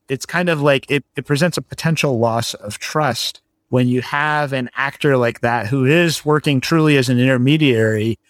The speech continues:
kind of potentially front running their customers. So I don't wanna overplay it. I think what that person did was wrong. I do think that they recognized that, and that person has since left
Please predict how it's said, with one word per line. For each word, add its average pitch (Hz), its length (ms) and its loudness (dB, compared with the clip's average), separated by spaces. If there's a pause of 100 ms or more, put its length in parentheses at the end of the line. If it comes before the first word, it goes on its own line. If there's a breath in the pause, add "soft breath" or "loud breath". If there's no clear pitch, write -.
(200)
kind 165 260 -2
of 143 140 -4
potentially 139 440 0
front 117 260 -4
running 123 220 2
their 107 120 0
customers. 107 640 0 (200 loud breath)
So - 140 0
I 156 80 4
don't 254 180 2
wanna 214 240 0
overplay 135 1000 2
it. 147 180 -4 (140)
I 156 80 -2
think 220 200 -4
what 208 120 0
that - 160 -2
person 147 320 -2
did 131 280 0
was 123 180 0
wrong. 123 400 2 (100)
I 127 120 -2
do 131 200 0
think 135 240 -2
that 127 140 0
they 120 140 0
recognized 139 720 -2
that, 143 300 -2 (240)
and 117 320 -2 (240 soft breath)
that 160 220 -2
person 160 300 -2
has 135 180 0
since 139 320 -2
left 120 360 -2